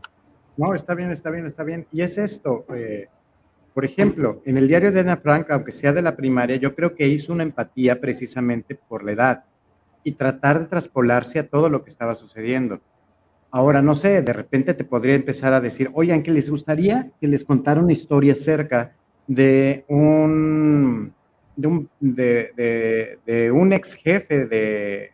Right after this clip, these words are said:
de un ejército, pero de tiempos pasados, donde eran con espadas y hachas y su lugarteniente no era un hombre, era una mujer que se llamaba Halcón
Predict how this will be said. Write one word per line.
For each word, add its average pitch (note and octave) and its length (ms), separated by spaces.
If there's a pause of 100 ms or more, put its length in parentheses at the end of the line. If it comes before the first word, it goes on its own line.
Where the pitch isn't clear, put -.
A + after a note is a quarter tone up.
(140)
de A2 80
un D3 160
ejército, C#3+ 720 (320)
pero B2+ 180
de A#2+ 260
tiempos E3+ 360
pasados, B2+ 480
donde A2 280
eran C#3+ 320 (300)
con G#2+ 540 (160)
espadas C3+ 600
y B2 60
hachas C3 400
y - 20
su A#2+ 140
lugarteniente B2+ 840 (320)
no C3+ 80
era D3+ 100
un D3+ 140
hombre, C3+ 400 (280)
era B2+ 140
una D3+ 140
mujer B2+ 400
que - 80
se A2 160
llamaba A#2 480
Halcón A2+ 600